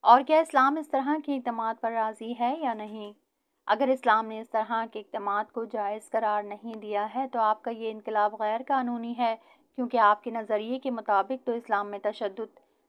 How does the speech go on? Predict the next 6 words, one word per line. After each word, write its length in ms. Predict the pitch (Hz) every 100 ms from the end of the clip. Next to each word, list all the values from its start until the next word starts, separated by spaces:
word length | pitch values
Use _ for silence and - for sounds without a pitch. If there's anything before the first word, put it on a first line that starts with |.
| _
नहीं 400 | 233 240 247 311
पाई 340 | 320 214 208 220
जाती 440 | 214 190 185 208 196 _ _ _ _ _ _ _
और 160 | 240 262
इस्लाम 480 | 294 - 262 277 370 370
तशद्दुद 600 | 254 240 254 233 294 311